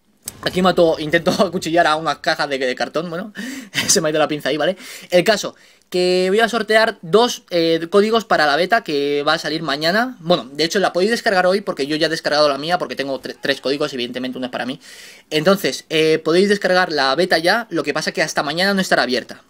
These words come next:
¿de acuerdo? Entonces, tengo dos códigos más, eh, que voy a sortear en Twitter. Para lo del sorteo, eh, seguramente aquí aparezca una frase en la parte superior derecha de vuestras pantallas, ¿vale? Eh, que tenéis que mencionarme y poner la frase esa.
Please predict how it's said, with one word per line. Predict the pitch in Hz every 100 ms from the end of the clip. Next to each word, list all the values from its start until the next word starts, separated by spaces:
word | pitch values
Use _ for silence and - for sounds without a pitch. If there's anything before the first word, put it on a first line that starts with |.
| -
¿de | 117
acuerdo? | 117 - 101 - - - _
Entonces, | 151 147 196 175 139 -
tengo | 196 226 226 214
dos | 208 202
códigos | 208 185 175
más, | 180 240 - -
eh, | 143 139 143
que | 147
voy | 156
a | 175
sortear | 185 170 190
en | 185 143
Twitter. | - 143 117 101 - - - - - _
Para | 156 160
lo | 170
del | 170
sorteo, | 165 180 175 208 147 -
eh, | 160 151 156 156
seguramente | 196 202 226 226 220
aquí | 190 190 214 226 -
aparezca | 160 156 175 202
una | 180 156
frase | 196 185 208
en | 190
la | 151
parte | 170 175
superior | 180 - 160 170
derecha | 160 165 165
de | 156
vuestras | 156 - 156
pantallas, | 143 147 175 208
¿vale? | 175 196 233 - - - - -
Eh, | 156 165 165 165 165 160 _ _ _ -
que | 165
tenéis | 151 180 -
que | 165
mencionarme | 147 - 147 180 208 269 - _ _ _ _ _
y | 196 170
poner | 151 185
la | 147
frase | 170 165 143 127
esa. | 127 104